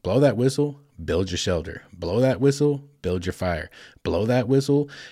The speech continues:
do the next thing. Go make sure you have water. Go fill up your water bottles from the creek with your life straw if you can.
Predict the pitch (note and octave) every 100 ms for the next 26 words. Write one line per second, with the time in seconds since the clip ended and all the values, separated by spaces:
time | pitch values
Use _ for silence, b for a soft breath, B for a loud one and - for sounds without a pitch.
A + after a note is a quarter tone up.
0 | B G#2+ A2+ A#2 G#2 G#2 - F2+ E2 D#2
1 | F#2 G2 A2 - A2+ A2 G#2+ A2+ G2+ G#2
2 | G#2 E2 D#2+ E2 - G#2+ A#2 A#2+ A#2 B2
3 | D3 A2 F#2+ D#2 D#2 - G#2+ A#2+ - C#3+
4 | - - - F#2 B2 C#3+ C#3 - G2 D#2+
5 | - F2 F#2 E2